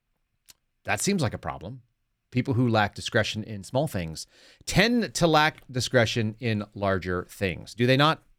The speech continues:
Is that not how it works? It seems to me that if you're not trustworthy in certain ways, maybe you're not trustworthy in other ways. Uh, I have, I gotta pull up the picture of this guy. There's,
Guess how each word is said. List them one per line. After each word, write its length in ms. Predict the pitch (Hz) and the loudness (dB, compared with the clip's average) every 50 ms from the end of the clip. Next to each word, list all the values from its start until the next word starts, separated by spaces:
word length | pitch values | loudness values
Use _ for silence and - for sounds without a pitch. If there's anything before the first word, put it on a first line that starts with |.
| _ _ _ - | _ _ _ 0
Is 120 | 120 113 | 2 4
that 140 | 147 175 165 | 4 4 4
not 300 | 160 160 156 - - - | 4 2 2 0 -4 -2
how 260 | - 127 131 139 131 | 0 4 4 6 4
it 80 | 117 107 | 4 4
works? 440 | 107 107 107 110 - - - - - _ _ _ _ _ _ _ _ _ _ _ _ _ _ _ _ _ | 2 0 0 -2 -4 -6 -6 -6 -8 _ _ _ _ _ _ _ _ _ _ _ _ _ _ _ _ _
It 100 | - 120 | -8 -6
seems 300 | - - 202 208 202 - | -4 0 2 2 2 2
to 100 | - 156 | 4 4
me 380 | 143 135 117 101 92 92 104 120 113 - _ _ _ _ _ _ _ _ | 4 6 6 4 2 0 -2 -6 -10 -14 _ _ _ _ _ _ _ _
that 120 | - 123 | 2 2
if 80 | 123 120 | 4 4
you're 100 | 147 151 | 6 6
not 160 | 160 165 - | 6 4 2
trustworthy 600 | - - 151 143 - - 127 117 107 117 117 113 | 2 2 2 4 4 4 4 4 4 4 4 4
in 80 | 110 101 | 2 2
certain 420 | - - 120 113 107 110 110 117 | 2 2 2 2 2 0 0 0
ways, 420 | 107 107 104 110 135 156 147 110 107 | 2 4 4 4 4 2 0 -2 0
maybe 280 | 123 127 139 139 151 | 2 2 4 4 4
you're 180 | 151 143 131 131 | 4 4 4 4
not 160 | 135 135 123 | 4 2 2
trustworthy 460 | - - 147 139 - 143 131 131 127 | 2 2 0 2 4 2 2 4 2
in 80 | 123 120 | 2 2
other 200 | 151 170 160 139 | 4 4 6 6
ways. 360 | 117 110 107 107 113 113 113 | 6 6 6 6 4 2 2
Uh, 240 | - 123 120 120 - | 2 2 2 2 2
I 80 | - 113 | 2 0
have, 160 | 143 - - - | -2 -2 -4 -6
I 80 | 127 131 | -4 -2
gotta 180 | - 165 123 | 0 -2 -2
pull 220 | - - - 123 110 | -2 0 0 0 0
up 80 | - | 0
the 80 | - - | -2 -8
picture 320 | - - 92 - - 95 | -12 -12 -10 -6 -4 -4
of 60 | 82 78 | -4 -4
this 140 | 82 - | -8 -6
guy. 200 | - 87 76 82 | -4 -4 -2 -2
There's, 160 | 87 101 95 | -2 -2 -2